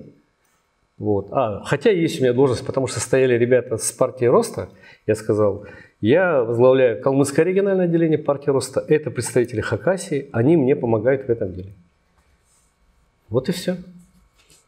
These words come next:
А то, что там Штыгашев говорил, я больше чем уверен, что он не давал никакого интервью. А, а, они переговорили с, с кем-то из его, там, возможно, штаба, ещё что-то.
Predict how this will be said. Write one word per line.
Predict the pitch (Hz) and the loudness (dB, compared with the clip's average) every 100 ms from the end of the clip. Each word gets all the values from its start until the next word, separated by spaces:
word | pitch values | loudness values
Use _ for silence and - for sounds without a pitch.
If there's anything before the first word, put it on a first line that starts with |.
| _ _ | _ _
А | 113 117 | -4 -2
то, | - 175 | 0 0
что | 165 | 0
там | - 151 135 | 0 -2 -2
Штыгашев | - 147 185 - 117 | 0 2 2 2 2
говорил, | 110 110 | 4 4
я | 117 120 | 4 2
больше | 117 156 | 2 -2
чем | - 131 | 0 2
уверен, | 131 143 120 | 4 2 0
что | - 107 | -2 0
он | 107 | 2
не | 113 | 4
давал | 117 120 113 | 4 4 -2
никакого | 104 - 110 107 | -6 0 0 2
интервью. | 123 180 233 - - - _ - | 0 -2 -4 -12 -20 -20 _ -8
А, | 101 101 - - - | -2 -2 -2 -12 -16
а, | 135 117 95 | -10 -8 -2
они | 139 139 | 0 0
переговорили | 113 135 135 135 139 127 120 117 117 | 2 4 4 4 2 2 2 0 -2
с, | 117 - - - | -8 -10 -12 -12
с | - | -4
кем-то | 143 117 120 | -2 -2 0
из | 113 110 | 0 2
его, | 120 | 2
там, | 104 104 101 | 2 -4 -4
возможно, | 104 110 110 104 | -2 -2 -4 -8
штаба, | - - 226 135 | -6 -4 -4 -4
ещё | 113 - 185 | -6 -4 -6
что-то. | 185 - - | -8 -18 -20